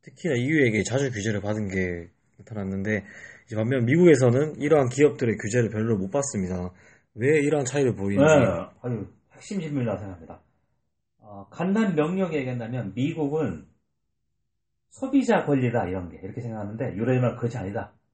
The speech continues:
Speaker 2: 인권이다. 자, 명확하죠. 자, 그러면은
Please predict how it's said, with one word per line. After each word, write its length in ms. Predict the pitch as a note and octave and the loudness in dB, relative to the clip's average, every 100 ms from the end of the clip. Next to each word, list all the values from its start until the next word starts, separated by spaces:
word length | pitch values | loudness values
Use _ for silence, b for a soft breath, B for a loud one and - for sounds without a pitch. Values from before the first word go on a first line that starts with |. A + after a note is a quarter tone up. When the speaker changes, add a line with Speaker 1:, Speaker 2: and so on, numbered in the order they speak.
| _ | _
Speaker 2:
인권이다. 760 | A2 C#3+ - G#3 G3 - D2+ C#2+ _ _ _ _ _ _ _ _ | -14 -12 -8 -6 -6 -6 -10 -18 _ _ _ _ _ _ _ _
자, 80 | - | -12
명확하죠. 600 | G2+ A#2+ A#2+ G2 - - _ _ _ _ | -6 -4 -4 -8 -14 -16 _ _ _ _
자, 140 | A2+ G#2+ | -16 -6
그러면은 520 | D3+ D#3 C#3 A2 | -2 0 -2 -4